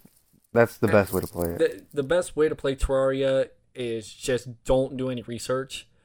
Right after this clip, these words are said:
Speaker 2: Like, don't even listen to the part of the podcast where we're talking about how to defeat
Speaker 1: <laughs>
Speaker 2: any of it. Just literally just, like, install the game, go into the world,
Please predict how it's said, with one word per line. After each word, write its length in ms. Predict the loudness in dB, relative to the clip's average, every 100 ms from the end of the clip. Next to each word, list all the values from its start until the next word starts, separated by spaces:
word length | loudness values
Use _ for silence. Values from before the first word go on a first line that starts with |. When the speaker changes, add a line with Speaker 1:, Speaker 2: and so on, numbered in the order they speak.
| _ -2
Speaker 2:
Like, 100 | 2
don't 240 | 4 4
even 240 | 2 -2 -2
listen 340 | -4 -4 -4
to 60 | -2
the 120 | -4
part 240 | 2 2 2
of 40 |
the 60 | -2
podcast 560 | -2 -4 -2 -2 -2
where 240 | -2 0 0
we're 140 | -4
talking 460 | -2 -4 4 4 6
about 240 | 2 4
how 100 | 4
to 80 | 2
defeat 400 | 2 2 4 0
Speaker 1:
<laughs> 40 |
Speaker 2:
any 200 | 0 0
of 80 | 0
it. 120 | -4 -6 -20 -14
Just 200 | -10 -2
literally 360 | 2 4 2 0
just, 380 | -4 -10 -16 _
like, 220 | -2 -2 -6 _ _ _
install 320 | -6 2 2
the 80 | 2
game, 380 | 0 0 -2 -6 -6
go 160 | 0 2
into 120 | 2
the 80 | 2
world, 360 | 2 2 0